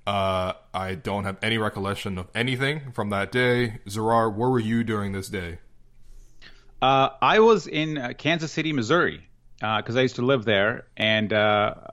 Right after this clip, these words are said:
Speaker 2: obviously, I, um, I was a Raptor fan 'cause I was moving to Canada that, uh, that year. So I had, uh, started following the team 'cause there was a new basketball team there. And I was, uh, um, you know, I was getting ready. So, uh,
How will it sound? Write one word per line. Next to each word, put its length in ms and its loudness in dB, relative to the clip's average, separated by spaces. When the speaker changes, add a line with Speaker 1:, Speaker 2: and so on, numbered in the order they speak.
Speaker 2:
obviously, 500 2
I, 540 2
um, 280 -8
I 140 2
was 140 -2
a 60 0
Raptor 360 2
fan 340 2
'cause 160 -4
I 60 2
was 180 0
moving 300 0
to 80 -8
Canada 580 0
that, 460 0
uh, 360 -4
that 260 -2
year. 400 -2
So 240 -2
I 60 0
had, 240 0
uh, 140 4
started 420 -2
following 280 0
the 80 -4
team 240 0
'cause 120 0
there 80 4
was 80 2
a 60 2
new 120 0
basketball 480 0
team 240 -6
there. 220 -2
And 240 -2
I 60 2
was, 260 -4
uh, 220 4
um, 380 0
you 80 2
know, 80 4
I 60 4
was 120 -2
getting 420 0
ready. 280 2
So, 340 -2
uh, 120 -4